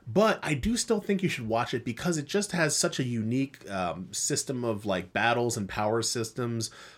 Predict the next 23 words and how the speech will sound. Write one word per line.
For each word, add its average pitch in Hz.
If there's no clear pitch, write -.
Um, 113
and 135
it's 143
just 202
a 147
really, 143
this 156
is 175
kind 160
of 151
like, 127
it's 131
not 147
the 151
kind 143
of 117
way 120
where, 117
like, 104
Darling 107
in 104
the 95
Franxx 95